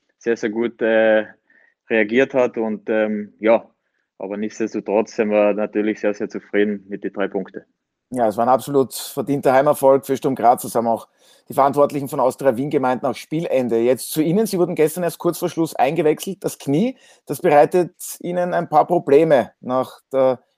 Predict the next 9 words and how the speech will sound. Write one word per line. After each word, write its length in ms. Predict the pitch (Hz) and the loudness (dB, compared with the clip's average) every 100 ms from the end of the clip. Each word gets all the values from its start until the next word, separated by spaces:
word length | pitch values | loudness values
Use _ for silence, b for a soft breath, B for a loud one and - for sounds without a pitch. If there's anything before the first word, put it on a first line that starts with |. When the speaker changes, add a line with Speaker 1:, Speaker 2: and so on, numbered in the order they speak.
| - | -6
Speaker 2:
Meniskusverletzung. 1000 | 143 175 196 180 - 165 143 127 139 117 | -2 0 0 -2 0 2 2 2 -2 -8
Sind 200 | 147 175 | -6 -4
das 120 | 156 | -4
die 100 | 170 | -2
Nachwirkungen, 680 | 143 131 - 175 190 196 196 | 0 2 0 0 0 -2 -6
die 100 | 180 | -2
ganz 300 | 151 151 - | 0 -2 -4
normal 400 | 151 127 117 165 | -2 2 2 0
sind? 340 | 185 220 240 | -4 -8 -8